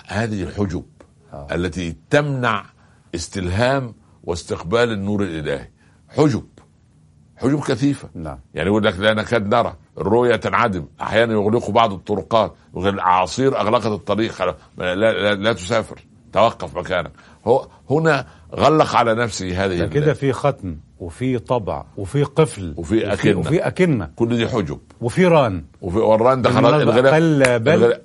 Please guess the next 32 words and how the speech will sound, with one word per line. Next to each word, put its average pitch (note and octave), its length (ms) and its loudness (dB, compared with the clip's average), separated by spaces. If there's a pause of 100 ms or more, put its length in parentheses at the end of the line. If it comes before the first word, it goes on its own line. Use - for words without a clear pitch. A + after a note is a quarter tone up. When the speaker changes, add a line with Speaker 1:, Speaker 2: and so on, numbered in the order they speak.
(140)
Speaker 2:
ران C#3+ 380 4
على C3+ 260 2
قلوبهم. A2 440 -2
Speaker 1:
دي، A#2 140 4
دي، A2+ 240 0
دي G#2+ 260 -2
تتمة A2 500 -2
المصيبة. F2 560 -6 (1000)
أن G2 120 -2
يغلف A#2+ 640 2
قلبه A#2+ 440 0
بالران. G#2 500 2 (100)
الران A2 320 2
هو A2 120 0
الحجاب G2 400 0
الكثيف F#2+ 460 -4
الأسود، B2 500 -2 (360)
كلما C3 500 0
أذنب A#2 240 -2
ذنباً B2+ 380 0
نكتت G#2+ 460 -4
نكتة F2+ 340 -6
سوداء F2+ 460 -2
في E2+ 140 -8
قلبه، D2+ 340 -6 (300)
فإن G2 140 -2
لم A2+ 180 -2
يستغفر A#2 600 0 (280)
تأتي G#2+ 280 2
النكتة G2 420 -4
الأخ-، F#2 340 -6
الأخرى، D#2+ 560 -10